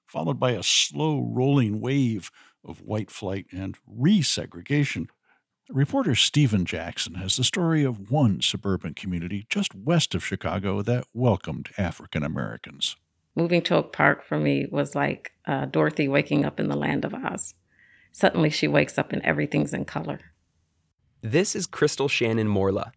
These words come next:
Speaker 3: She was just seven years old when her family came to Oak Park. It was nineteen sixty-eight, and they had just moved out of a low-income, hyper-segregated African-American neighborhood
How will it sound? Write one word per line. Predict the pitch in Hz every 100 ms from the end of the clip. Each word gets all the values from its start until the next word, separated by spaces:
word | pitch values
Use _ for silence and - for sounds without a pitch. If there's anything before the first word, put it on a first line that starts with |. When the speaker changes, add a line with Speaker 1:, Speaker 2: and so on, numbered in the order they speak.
| _ _ _
Speaker 3:
She | - 147
was | 170 175
just | 165 -
seven | - 143 151
years | 139 135 123
old | 113 92
when | 98
her | 101
family | - 110 113 113
came | - 104 101
to |
Oak | 98 95 -
Park. | 95 - - _ _ _
It | 135
was | 127 120
nineteen | 135 165 185 185
sixty-eight, | 180 - 131 104 101 - - -
and | 110
they | 110
had | 107
just | - 156 -
moved | 151 147 117
out | 98
of | 101
a | 98
low-income, | 101 135 180 117 - 110 110 117
hyper-segregated | - 131 151 170 - 123 120 113 113 110 -
African-American | 104 - 101 101 101 101 110
neighborhood | 104 107 110 113 104